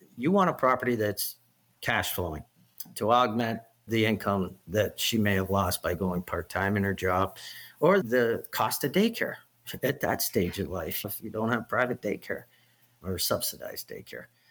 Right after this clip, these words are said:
So I really appreciate you jumping on this podcast, Elizabeth. Your, your breadth of knowledge is, is wonderful, and, and your network is invaluable. It takes years to build a network like that. So I'm really proud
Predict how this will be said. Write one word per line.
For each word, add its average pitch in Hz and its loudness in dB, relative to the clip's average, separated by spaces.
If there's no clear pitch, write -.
So 113 2
I 113 2
really 131 4
appreciate 113 0
you 110 -2
jumping 117 0
on 120 2
this 107 0
podcast, 120 0
Elizabeth. 110 -4
Your, 104 0
your 92 -8
breadth 120 0
of 104 0
knowledge 120 2
is, 104 -2
is 92 -8
wonderful, 135 2
and, 113 0
and 139 0
your 170 -2
network 165 0
is 107 -2
invaluable. 107 0
It - -14
takes 110 -2
years 151 2
to 120 -12
build 139 -2
a 135 -4
network 139 -2
like 135 0
that. 135 0
So 104 0
I'm 107 -4
really 117 0
proud 117 2